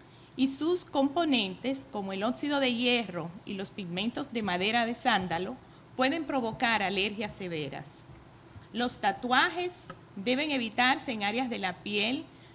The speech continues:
que tengan lunares o alteraciones de la pigmentación. A las personas también con patologías autoinmunes no deben usarlo. En vitiligo, el tatuaje en el borde de una lesión puede desencadenar su extensión.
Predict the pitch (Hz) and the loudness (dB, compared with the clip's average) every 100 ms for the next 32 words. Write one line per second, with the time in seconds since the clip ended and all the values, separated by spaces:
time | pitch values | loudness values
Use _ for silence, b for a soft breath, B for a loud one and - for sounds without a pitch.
0 | B - 196 185 226 240 233 202 190 202 | B -4 -2 2 2 2 0 0 2 6
1 | 240 311 330 339 - - 220 190 185 175 | 6 4 -2 -4 -10 0 0 0 -2 -4
2 | 180 - 208 226 247 233 202 190 185 185 | -4 -4 -2 -2 -2 -2 -2 -2 -6 -6
3 | 175 170 170 - 226 247 302 B B B | -6 -6 -8 -2 2 2 0 B B B
4 | B B B - - - - - - 220 | B B B -20 -20 -20 -20 -6 4 6
5 | 220 214 226 190 - 240 269 294 - 226 | 6 2 -4 -4 0 2 4 2 0 0
6 | 220 240 262 262 226 214 208 202 196 214 | 2 2 2 2 -2 -2 -2 -2 -2 0
7 | 233 247 220 202 208 226 247 240 208 220 | 2 0 -2 -4 -2 2 2 2 0 -2
8 | 226 220 208 190 - 208 180 185 233 - | 0 -2 -4 -6 -4 2 2 2 -4 -8
9 | - B B B - 240 247 254 269 254 | -16 B B B 2 2 4 2 2 4
10 | 330 285 214 392 - - - - 214 208 | 4 4 2 0 -2 -16 -6 -4 2 2
11 | 190 247 254 240 208 202 339 370 - 202 | 2 2 6 6 4 -2 -6 -6 -6 -4
12 | 190 180 240 339 311 254 196 196 233 240 | -4 0 2 2 2 0 0 0 0 2
13 | 269 269 240 196 202 - 247 254 294 339 | 0 0 -2 0 -2 -4 2 4 6 4
14 | 285 269 247 226 220 208 208 220 233 220 | 0 0 -2 0 0 0 2 2 0 -4
15 | 208 190 170 - 160 147 156 | -4 -6 -6 -6 -6 -6 -8